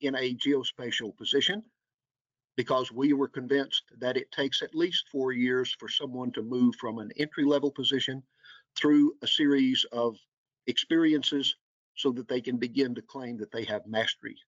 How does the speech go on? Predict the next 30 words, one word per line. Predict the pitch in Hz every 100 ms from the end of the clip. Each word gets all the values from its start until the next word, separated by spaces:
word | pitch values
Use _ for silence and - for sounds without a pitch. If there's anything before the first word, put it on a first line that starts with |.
| -
of | 110 101
their | 107
job. | - - 50 - _ _ _ _ _ _ _ _ - - - - _ -
The | 131 127 - -
third | 170 220 208 -
component | 170 147 180 202 226 - _
that | 139 135
will | 131 135 127
be | 123 123 117
finished | - 156 175 - - _ _ _
before | - - 147 143
you | 139
can | 131 120
obtain | - 143 139
your | 123 117
G | 135
I | 127 120
S | 117 -
P | 147 151 185 165
is | 110 -
to | 127 120 117 _ _ -
take | - 175 - -
and | - 127
pass | 156 160 170 - -
the | _ - 156
G |
I | 131
S | 127 -
C | 135 120 -
exam. | - 131 107 85